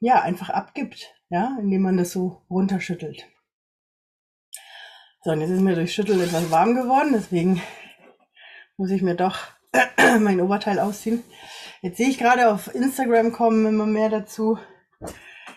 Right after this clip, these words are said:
In der Gruppe sind immer mehr dabei. Hallo, meine Lieben. Jetzt gucke ich gerade, wer alles dabei ist, meine Wundervollen. Ich find's so schön, dass wir wieder hier einen Mittwoch haben, eine Spirit Energy.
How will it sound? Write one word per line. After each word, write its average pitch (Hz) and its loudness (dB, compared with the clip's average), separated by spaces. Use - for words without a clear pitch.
In 190 -2
der 185 -2
Gruppe 214 -2
sind 202 2
immer 196 2
mehr 196 4
dabei. 196 0
Hallo, 185 0
meine 180 2
Lieben. 180 2
Jetzt - -20
gucke 202 -8
ich - -14
gerade, 185 -4
wer 180 2
alles 180 0
dabei 175 -2
ist, 190 -4
meine 202 2
Wundervollen. 175 -2
Ich - -12
find's 202 -2
so 214 2
schön, 208 2
dass 196 -4
wir 180 -4
wieder 185 0
hier 180 0
einen 180 0
Mittwoch 208 -2
haben, 185 -2
eine 185 -2
Spirit 233 0
Energy. 196 -2